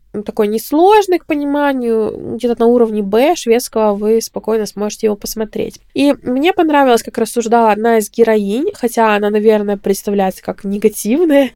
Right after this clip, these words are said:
<laughs> героиня, потому что у неё такое пессимистическое несколько отношение ко всем этим экспериментам, хотя она в итоге, конечно, признала, что экономить и планировать — это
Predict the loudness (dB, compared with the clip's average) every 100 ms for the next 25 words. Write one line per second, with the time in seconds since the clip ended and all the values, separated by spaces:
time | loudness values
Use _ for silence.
0 | _ _ -2 4 4 4 2 0 0 0
1 | 0 0 0 2 0 0 -2 2 2 0
2 | -4 -14 _ -10 -6 -6 -6 -6 -6 -8
3 | -8 -8 -4 -4 -4 -6 -8 -6 -6 -8
4 | -6 -4 -4 -6 _ -10 -4 0 0 0
5 | -4 -8 -6 -4 -2 0 -2 -2 -4 -2
6 | 2 2 4 2 2 0 -2 -2 -2 -2
7 | -2 -4 -2 -4 0 -2 -2 -8 -10 -8
8 | -6 -6 -6 -4 -4 -6 -10 -12 -8 -8
9 | -4 0 0 0 -4 -4